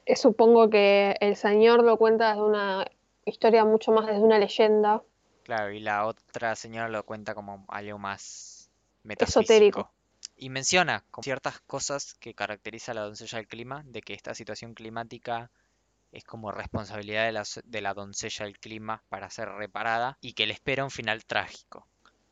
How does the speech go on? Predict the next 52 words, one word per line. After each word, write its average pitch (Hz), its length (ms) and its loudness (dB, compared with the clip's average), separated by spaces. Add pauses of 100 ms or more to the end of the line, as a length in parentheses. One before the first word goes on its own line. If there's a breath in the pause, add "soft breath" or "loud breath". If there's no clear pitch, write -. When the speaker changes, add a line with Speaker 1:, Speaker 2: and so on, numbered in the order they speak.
(180)
Speaker 2:
Pero 95 640 -10 (720)
Speaker 1:
No 294 180 2
nos 330 220 2
aclaran 233 600 2
qué 202 100 -4
clase 214 260 -2
de 202 60 -6
final 208 220 -2
Speaker 2:
Sí, 208 60 -2
Speaker 1:
trágico, 220 440 0
pero - 120 -2
Speaker 2:
claro, 156 180 4
Speaker 1:
creo 214 100 6
que 190 80 2
Speaker 2:
pero 202 60 4
Speaker 1:
más 208 200 2
o 220 40 6
menos 220 380 6
uno 202 460 4 (300)
Speaker 2:
Es 151 120 -16
más, 180 280 -6
creo 160 220 -6
que 127 280 -6 (600)
lo 127 220 -4
dejan 156 260 -4
ahí, 143 220 -6
tipo, 113 400 -8 (400)
no 123 160 -10
habla 139 260 -2
más 131 220 -6
del 117 140 -14
tema. 127 260 -8
En 98 80 -14
el 98 60 -14
momento 120 300 -14
en 127 60 -10
el 107 100 -12
que - 100 -18
el 107 140 -18
chabón 127 280 -6
dice 143 240 -12
que 113 60 -12
es - 100 -16
un 110 100 -20
final 113 240 -16
trágico, 123 680 -12
queda 101 340 -8
Speaker 1:
Nos 226 160 4
vamos 233 260 6
a 240 40 0
otra 208 180 0
cosa. 208 380 0